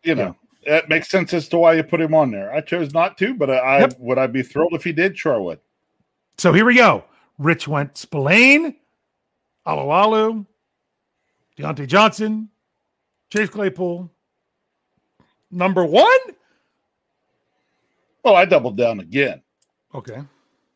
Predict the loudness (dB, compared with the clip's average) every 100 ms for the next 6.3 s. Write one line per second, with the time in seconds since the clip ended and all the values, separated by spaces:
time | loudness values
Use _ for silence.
0 | _ _ _ -18 -12 -10 -10 -14 _ _
1 | _ _ _ -4 -2 -2 -4 -10 -6 -4
2 | 0 2 2 2 0 0 0 4 4 4
3 | 0 2 2 2 -2 -8 -8 -6 -8 -4
4 | -2 0 0 -2 -2 -4 -4 0 2 2
5 | 0 -2 -4 -6 -4 -4 -2 -4 -4 -6
6 | -8 -10